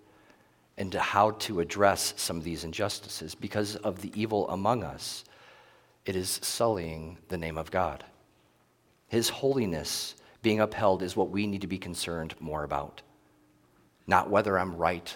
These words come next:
or whether I'm wrong, but glorifying and magnifying the name of the Father. That's what his people should be about. Not ignoring the injustices.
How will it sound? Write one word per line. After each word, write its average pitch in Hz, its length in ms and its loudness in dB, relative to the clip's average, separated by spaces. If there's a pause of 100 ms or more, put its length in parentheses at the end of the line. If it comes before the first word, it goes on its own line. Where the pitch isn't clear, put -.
(160)
or 82 80 -8
whether 80 280 -4
I'm 71 140 -6
wrong, 71 340 -8 (2000)
but 98 120 0
glorifying 107 560 4
and 85 100 -2
magnifying 82 600 0
the 76 60 -8
name 76 300 -6
of 69 60 -14
the 71 80 -12
Father. 67 400 -6 (1700)
That's 92 220 2
what 95 220 -4
his 92 160 -6
people 90 300 -8
should 78 240 -4
be 82 320 -8 (240)
about. 69 420 -6 (1120)
Not 92 140 10
ignoring 110 680 6
the 98 100 -2
injustices. 82 960 -8